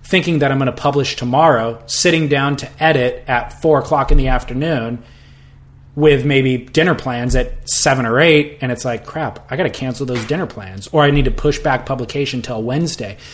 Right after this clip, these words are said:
So it's cut into personal relationships because I don't manage the time well enough. And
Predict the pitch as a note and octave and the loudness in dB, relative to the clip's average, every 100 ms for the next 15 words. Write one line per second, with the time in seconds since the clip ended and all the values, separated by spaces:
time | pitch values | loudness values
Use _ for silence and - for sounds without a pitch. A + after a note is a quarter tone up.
0 | - - D#3+ B2+ - - F#3+ - E3 F3 | -18 0 2 2 4 6 6 6 4 2
1 | E3+ D3+ - D3 - D3+ B2 A#2 B2+ F3+ | 2 0 0 -2 0 0 0 -2 -2 -2
2 | - G#3 - C3+ C3+ C#3 C3+ A#2 A#2+ A#2+ | -2 -2 -4 -4 -2 0 0 -2 -4 -4
3 | A#2+ - A2+ A2+ A#2+ C#3+ D3+ E3+ F#3+ A3 | -4 -8 -10 -8 -6 -4 -4 -4 -6 -8
4 | - - - - - - D#3+ D3 C#3 | -14 -20 -20 -20 -16 0 2 4 2